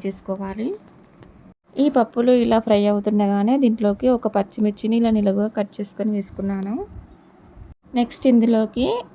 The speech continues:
సన్నగా కట్ చేసుకున్న ఆనియన్ వేసుకొని గరిటెతో కలుపుకుంటూ ఫ్రై చేసుకోవాలి. అలాగే నెక్స్ట్ ఇందులోకి రెండు రెమ్మల కరివేపాకును కూడా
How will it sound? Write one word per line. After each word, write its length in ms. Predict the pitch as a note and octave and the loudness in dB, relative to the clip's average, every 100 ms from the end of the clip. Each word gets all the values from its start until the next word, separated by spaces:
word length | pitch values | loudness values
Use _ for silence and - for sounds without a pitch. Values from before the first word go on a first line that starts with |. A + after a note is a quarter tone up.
| - - | -20 -6
సన్నగా 300 | A3+ A3 A3 A3 | -2 0 0 -2
కట్ 140 | G#3+ G#3+ | -2 -4
చేసుకున్న 380 | G#3 - G3+ G#3 G3+ G#3 | -6 -4 0 0 0 0
ఆనియన్ 440 | G3+ G#3 G#3+ A3 F4 G#4+ - - _ _ _ - - A3+ | 2 2 2 0 -2 -6 -12 -20 _ _ _ -20 -4 4
వేసుకొని 560 | A#3 A#3 - B3 A#3 F#4+ D#4+ | 4 2 2 6 6 6 6
గరిటెతో 360 | G#3+ G3+ - A#3 A3+ | 4 4 4 2 4
కలుపుకుంటూ 560 | G3+ G3+ G#3 G#3+ G#3 C4 | 0 0 2 4 4 2
ఫ్రై 120 | A#3+ G3+ G3+ | 2 2 0
చేసుకోవాలి. 680 | G3+ - G3+ G3 G3 G3 C4 G4+ - - - - - - - _ _ _ _ _ _ _ _ | -6 -2 0 0 0 0 -2 -4 -10 -20 -20 -20 -20 -20 -20 _ _ _ _ _ _ _ _
అలాగే 440 | B3 A#3 A3+ A3 D4+ D4 | -4 -2 -4 -2 0 0
నెక్స్ట్ 240 | C4 - | -4 -2
ఇందులోకి 540 | A3+ A3+ A3 A3 - A#3 E4 | 0 2 0 -2 -2 0 2
రెండు 180 | B3 A3+ | 2 4
రెమ్మల 300 | G#3+ G#3 A3+ A#3 | 2 2 0 -2
కరివేపాకును 580 | G#3 G#3 G#3+ G#3 G#3 G3+ | -2 -2 -2 -2 -4 -2
కూడా 140 | G#3 | -2